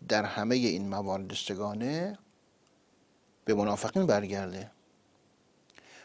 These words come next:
خب اگر اینجور باشه این معناش چی است که بر منافقین سوره نازل می‌شه؟ یحذر المنافقین ان تنزل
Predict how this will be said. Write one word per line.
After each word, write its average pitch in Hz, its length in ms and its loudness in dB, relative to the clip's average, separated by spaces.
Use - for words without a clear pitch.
خب 107 180 2
اگر 110 260 2
اینجور 107 260 -4
باشه 107 280 2
این 120 140 0
معناش 127 280 2
چی 143 60 4
است 139 180 0
که 131 80 -4
بر 110 180 4
منافقین 110 460 -2
سوره 135 380 4
نازل 113 320 4
می‌شه؟ 95 520 -4
یحذر 110 440 2
المنافقین 104 640 -2
ان 120 200 -2
تنزل 113 720 2